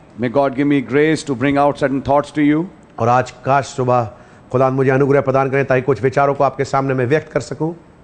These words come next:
Speaker 1: And <clears throat> I really thank God for this.
Speaker 2: मैं वास्तविकता में खुदा का धन्यवाद करता हूं इस बात के लिए।
Speaker 1: But just before I begin the message,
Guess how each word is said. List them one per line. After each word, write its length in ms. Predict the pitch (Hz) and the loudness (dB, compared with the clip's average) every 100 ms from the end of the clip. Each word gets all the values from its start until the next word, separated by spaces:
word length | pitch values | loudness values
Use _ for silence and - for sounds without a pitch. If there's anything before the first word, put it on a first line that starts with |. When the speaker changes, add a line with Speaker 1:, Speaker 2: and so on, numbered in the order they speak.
| - | -4
Speaker 1:
And 460 | 120 123 123 113 | 0 0 0 0
<clears throat> 440 | - - 160 117 107 | 0 0 0 0 0
I 100 | 123 | 2
really 260 | 135 139 | 2 2
thank 320 | 135 139 135 | 2 0 0
God 200 | 135 135 | 0 0
for 120 | 143 143 | 0 0
this. 360 | 151 - - - - - - - - 131 | 0 -4 -12 -18 -20 -20 -20 -20 -10 0
Speaker 2:
मैं 100 | 151 | 2
वास्तविकता 480 | 170 170 185 - 165 | 2 2 -2 0 0
में 120 | 160 | 2
खुदा 180 | 151 156 | 2 2
का 80 | |
धन्यवाद 360 | 143 143 139 143 | 2 2 2 2
करता 240 | 139 - | 0 0
हूं 60 | 143 | 0
इस 80 | 120 | 2
बात 260 | 151 147 - | 2 0 0
के 80 | |
लिए। 220 | 151 160 180 - | 0 0 -4 -4
Speaker 1:
But 160 | 117 110 | -4 0
just 220 | 165 165 | 0 0
before 300 | 160 156 156 | -2 0 2
I 100 | 147 | 2
begin 300 | 131 135 156 | 2 0 0
the 80 | 139 | 2
message, 560 | 143 143 - 123 131 | 2 2 0 -2 -4